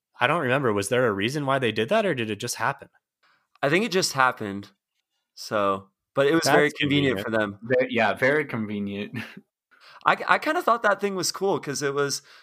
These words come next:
Speaker 2: a really simple way of discerning between Death Eaters, or obviously, like, people that were scared to death of Voldemort, and then people that were brave enough to confront him. I kinda like that part of it.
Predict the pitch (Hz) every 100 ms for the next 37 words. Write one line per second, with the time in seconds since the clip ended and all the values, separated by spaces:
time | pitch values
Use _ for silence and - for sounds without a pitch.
0 | _ 127 135 160 165 135 - 143 147 151
1 | 123 131 139 117 113 101 110 110 - 117
2 | 127 123 110 - 117 113 113 110 _ _
3 | _ _ 131 135 139 139 139 135 131 -
4 | 113 110 117 113 117 110 98 127 120 110
5 | 104 104 101 95 _ _ _ - - 123
6 | 120 113 107 113 120 107 120 123 127 127
7 | 127 110 107 104 98 110 104 98 98 107
8 | 101 101 101 98 98 92 90 - - 113
9 | 98 110 107 120 127 143 - _ _ _
10 | _ _ _ - - 175 120 107 104 95
11 | 98 95 95